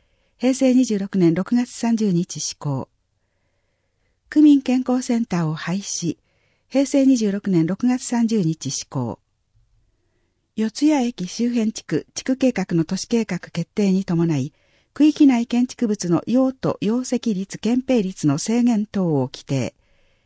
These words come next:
平成二十六年三月二十日施行。平成二十六年度一般会計補正予算第一号、十五億八千二十六万二千円。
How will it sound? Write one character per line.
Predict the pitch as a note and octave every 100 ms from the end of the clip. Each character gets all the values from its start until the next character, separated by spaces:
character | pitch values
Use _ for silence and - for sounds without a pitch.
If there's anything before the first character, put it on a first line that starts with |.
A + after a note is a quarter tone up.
| _
平 | - C4+
成 | C#4 C4
二 | B3+
十 | G#3+ F#3+
六 | G3+ G3
年 | E3+
三 | F#3+ B3+ B3+
月 | G#3 -
二 | F3
十 | -
日 | - E3
施 | -
行。 | - D3+ B2+ - _ _ _ _ _ _ _ _ _ _ _ _ _ _ _
平 | C4+
成 | C#4+ D4+ D4
二 | D4
十 | B3 A3
六 | A3
年 | A3 G#3+
度 | F#3
一 | F#3+ -
般 | C4 C4
会 | B3
計 | A#3+ F3+ F3+
補 | G3+
正 | B3+ A#3
予 | A3+
算 | A3+ E3 D3 E3
第 | A#3+ A#3
一 | - E3 -
号、 | F3 C#3 A2+ - _ _ - - _ _ _ _ _ _ _ -
十 | G#3 C#4
五 | C#4+ C#4+
億 | A#3 - D#3+ -
八 | F3+ G#3
千 | - D4 A#3+
二 | C4
十 | A3+ G3+
六 | G3 F#3+
万 | F#3 D3+
二 | C#3
千 | D#3 F#3 F3+
円。 | E3 D3+